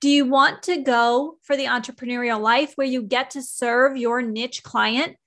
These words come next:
and create the life that was just on your vision board before now? Or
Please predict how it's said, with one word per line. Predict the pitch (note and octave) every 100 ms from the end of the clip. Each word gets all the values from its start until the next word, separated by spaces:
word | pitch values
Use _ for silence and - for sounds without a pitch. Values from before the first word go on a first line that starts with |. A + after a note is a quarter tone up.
| _ _
and | C4 A#3
create | - B3+ B3 B3 C4 C#4+
the | C#4+
life | B3 A3 A3 C#4+ D4+ _ _ _ _ _ -
that | A#3+
was | A#3 -
just | - B3+ B3+ B3+
on | C#4+ C4
your | B3
vision | G#3+ A3+ B3+
board | C4 C#4+ B3+
before | B3+ C4 A#3
now? | A3 A3 C4+ E4+ _ _ _ _ _ _ _
Or | - C#4+ D4 D#4 E4+